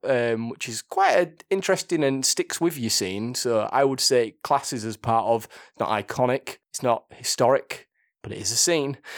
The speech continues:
Um, the food beforehand, um, he gets Venom.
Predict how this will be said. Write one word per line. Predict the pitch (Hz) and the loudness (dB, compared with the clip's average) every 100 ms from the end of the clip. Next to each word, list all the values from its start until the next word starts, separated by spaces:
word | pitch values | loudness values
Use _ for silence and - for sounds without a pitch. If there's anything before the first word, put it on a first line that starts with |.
| - - - | -14 -16 -2
Um, | 196 151 139 135 135 | 4 6 6 4 2
the | 147 | -2
food | 139 165 170 170 156 - 131 | 2 4 4 2 -2 -10 -4
beforehand, | 135 156 170 139 110 110 127 - | 0 4 6 4 2 0 -4 -4
um, | 127 123 117 120 - - | 0 2 0 -2 -10 -8
he | 131 | 0
gets | 160 120 | 0 4
Venom. | 127 123 143 | 2 2 -2